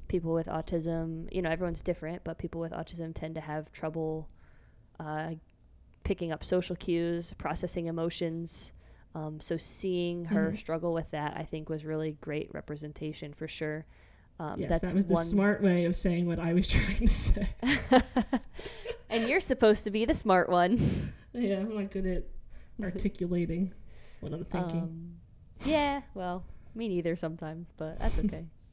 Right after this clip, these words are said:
Speaker 1: We'll talk to our therapist about it later.
Speaker 2: Yeah.
Speaker 1: Um,
Speaker 2: <laughs>
Speaker 1: but yeah, I do think that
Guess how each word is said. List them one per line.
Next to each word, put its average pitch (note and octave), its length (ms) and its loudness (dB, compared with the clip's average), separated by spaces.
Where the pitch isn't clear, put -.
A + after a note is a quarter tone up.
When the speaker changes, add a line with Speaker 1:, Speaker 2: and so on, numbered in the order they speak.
Speaker 1:
We'll G3 80 -4
talk F#3+ 240 -2
to F3+ 80 -2
our E3+ 80 2
therapist D#3+ 540 -6
about D#3+ 200 -6
it - 40 -10
later. E3 180 -6
Speaker 2:
Yeah. F#3+ 160 -2
Speaker 1:
Um, F#3 560 0
Speaker 2:
<laughs> - 720 2
Speaker 1:
but G#3 280 2
yeah, A3 360 4
I G3 180 2
do A3 260 -2
think G3+ 400 -2
that E3 340 0